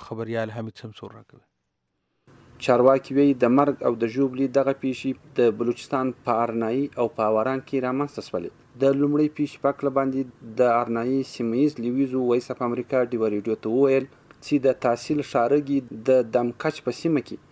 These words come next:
Speaker 2: ناڅرګنده وسلوال یوه کور ته ورننوتل، ناببرې ډزې پیل کړې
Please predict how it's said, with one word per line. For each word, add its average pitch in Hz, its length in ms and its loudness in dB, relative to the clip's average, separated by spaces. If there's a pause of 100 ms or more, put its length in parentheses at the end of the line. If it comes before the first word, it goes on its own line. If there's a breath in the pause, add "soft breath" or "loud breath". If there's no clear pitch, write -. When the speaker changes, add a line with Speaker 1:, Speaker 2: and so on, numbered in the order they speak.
(260 soft breath)
Speaker 2:
ناڅرګنده 131 760 0
وسلوال 127 440 2 (280)
یوه 123 140 4 (140)
کور 147 220 4
ته 127 100 2
ورننوتل، 135 720 0 (380 loud breath)
ناببرې 139 540 2 (120)
ډزې 131 300 0
پیل 135 240 2
کړې - 140 -10